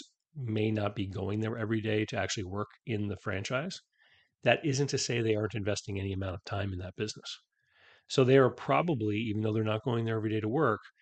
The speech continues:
probably spending several hours every day in a supervisory capacity, looking at reports, examining what's going on, et cetera. And so there is still a time commitment involved in taking care of that business, supervising one's investment.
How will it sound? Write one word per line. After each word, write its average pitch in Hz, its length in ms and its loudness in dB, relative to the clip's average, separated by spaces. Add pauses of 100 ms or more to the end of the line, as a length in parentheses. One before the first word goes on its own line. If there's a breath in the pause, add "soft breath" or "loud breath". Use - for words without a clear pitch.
(280 soft breath)
probably 120 300 2
spending 113 440 -2
several 104 360 -2
hours 104 360 0
every 98 200 -2
day 95 420 -4 (400)
in 113 180 2
a 123 120 -6
supervisory 104 800 0
capacity, 113 580 -2
looking 107 320 -4
at 98 100 -4
reports, 127 720 2 (120)
examining 107 500 0
what's 92 140 -6
going 95 300 -4
on, 113 360 2 (280)
et - 100 -14
cetera. - 400 0 (880 soft breath)
And 120 160 4
so 123 560 4
there 123 320 2
is 120 180 0
still 165 380 -2
a 127 60 2
time 147 260 0
commitment 107 400 -2
involved 98 600 -2 (200)
in 110 380 0 (920)
taking 127 300 -2
care 98 240 -4
of 92 60 -4
that 107 180 0
business, 147 320 -2
supervising 107 920 -2
one's 92 240 -6
investment. 104 520 -2